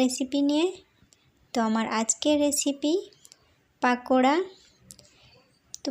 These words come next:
পাউরুটি দিয়ে কিভাবে মুচমুচে পাকোড়া তৈরি করা যায়, সেই রেসিপিটি আজকে আপনাদের সাথে শেয়ার করব। তো চলুন চলে যাই মূল রেসিপিতে।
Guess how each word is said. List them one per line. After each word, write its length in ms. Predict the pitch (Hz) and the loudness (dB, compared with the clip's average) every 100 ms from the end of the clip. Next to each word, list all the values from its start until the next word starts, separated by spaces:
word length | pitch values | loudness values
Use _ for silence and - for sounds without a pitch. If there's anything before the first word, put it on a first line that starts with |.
| 254 | 0
পাউরুটি 380 | 269 277 294 311 | 2 2 0 0
দিয়ে 140 | 311 311 311 | 2 0 0
কিভাবে 440 | 269 285 277 277 311 403 - _ _ _ _ _ _ - | -2 0 2 4 2 0 -8 _ _ _ _ _ _ -2
মুচমুচে 460 | 240 240 240 233 247 | -2 0 -2 -2 0
পাকোড়া 360 | 233 233 269 277 277 | 0 2 2 4 4
তৈরি 220 | 277 277 277 | 2 2 2
করা 180 | 277 269 277 | 2 4 4
যায়, 180 | 302 381 - _ _ - - _ _ _ | 2 0 -6 _ _ -20 -20 _ _ _
সেই 220 | - 240 240 | 0 2 4
রেসিপিটি 500 | 247 254 262 277 359 415 | 2 0 -4 -4 -2 0
আজকে 220 | 285 - 254 | 0 0 -2
আপনাদের 340 | 240 220 214 214 | 0 -2 0 -2
সাথে 240 | - 220 220 - | -2 -2 -2 -2
শেয়ার 240 | 226 220 226 | 0 0 -2
করব। 220 | 233 233 240 320 349 - | -2 0 0 0 -2 -4
তো 60 | 247 | -4
চলুন 280 | 240 214 208 220 | -2 0 0 -2
চলে 180 | 233 233 233 | 0 0 2
যাই 140 | 285 359 | 2 4
মূল 140 | 262 226 220 | 2 2 2
রেসিপিতে। 580 | 226 - 240 262 254 285 | 0 0 -2 -4 0 0